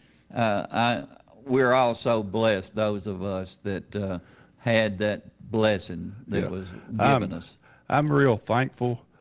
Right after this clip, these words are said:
Speaker 2: that we didn't have any money when we moved here,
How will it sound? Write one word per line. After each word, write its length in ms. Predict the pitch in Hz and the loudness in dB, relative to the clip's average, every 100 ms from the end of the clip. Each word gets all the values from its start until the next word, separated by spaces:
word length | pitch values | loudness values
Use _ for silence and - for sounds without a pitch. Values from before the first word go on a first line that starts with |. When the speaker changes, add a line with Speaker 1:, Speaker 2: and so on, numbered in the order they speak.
| _ - - | _ -20 -2
Speaker 2:
that 140 | 120 104 | 0 4
we 200 | 127 139 | 4 4
didn't 220 | 135 107 | 4 4
have 220 | 120 113 | 4 4
any 220 | 117 117 | 2 0
money 320 | 101 117 127 | 2 2 2
when 220 | 123 104 98 | 2 0 2
we 140 | 113 | 2
moved 340 | 110 117 113 | 4 4 4
here, 340 | 101 120 120 | 2 4 4